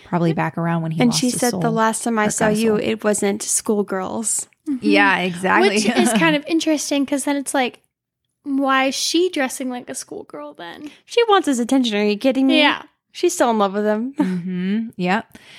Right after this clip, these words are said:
Speaker 1: And then, uh, I like the Budapest line 'cause it's very similar to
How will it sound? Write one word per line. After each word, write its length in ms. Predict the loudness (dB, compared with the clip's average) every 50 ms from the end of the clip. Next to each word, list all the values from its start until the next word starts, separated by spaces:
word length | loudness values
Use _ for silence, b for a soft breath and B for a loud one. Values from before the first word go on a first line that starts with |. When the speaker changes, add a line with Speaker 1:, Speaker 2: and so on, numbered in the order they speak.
| B B B
Speaker 1:
And 160 | -2 0 2 2
then, 220 | 4 4 2 2
uh, 60 | 0 0 0 0 2 2 2 2
I 100 | 0 2
like 200 | 0 0 -2 -2
the 80 | -4
Budapest 540 | -2 0 0 0 0 0 -2 -2 -2 -2 -4
line 540 | -4 -2 0 0 2 2 2 2 0 -2 -6 -10 _ _ _ -6
'cause 460 | -2 0 0 0 0 -2 -4 -6 -10 -12 _ -4
it's 360 | -2 -2 -2 -2 -4 -8 -10 -10
very 560 | -10 -4 0 2 2 4 4 4 4 2 0
similar 360 | 0 -2 -2 0 0 0 0 -2
to 500 | -2 -2 0 0 2 2 0 -2 -4